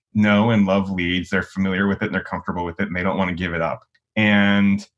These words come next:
it's simply not true, right? Like, I mean, I'm a marketer. I've, I've been doing display ads for, gosh, fifteen years now. And display ads perform miserably in terms of lead generation. It just is not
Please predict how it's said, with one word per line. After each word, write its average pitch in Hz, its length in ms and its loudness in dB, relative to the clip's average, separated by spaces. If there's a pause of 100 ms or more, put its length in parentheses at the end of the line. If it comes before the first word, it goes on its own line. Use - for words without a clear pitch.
(120)
it's 123 160 -4
simply 131 320 -2
not 98 240 0
true, 104 300 -2
right? 85 340 -2
Like, 98 180 -2
I 98 60 0
mean, 90 280 -4 (320)
I'm 123 160 2
a 127 40 4
marketer. 113 480 4
I've, 120 380 0 (120)
I've 120 160 2
been 104 420 0
doing 113 300 2
display 110 380 0
ads 107 320 2
for, 90 480 -2 (100)
gosh, 104 220 -4
fifteen 127 320 -2
years 98 260 0
now. 82 340 -6 (340)
And 104 680 2 (120)
display 143 420 0
ads 107 580 2 (120)
perform 107 760 2
miserably 87 480 0
in 92 140 -2
terms 90 360 -2
of 82 180 -6
lead 80 260 -6
generation. 76 520 -8
It 101 140 -4
just 104 240 -4
is 90 140 -6
not 98 300 2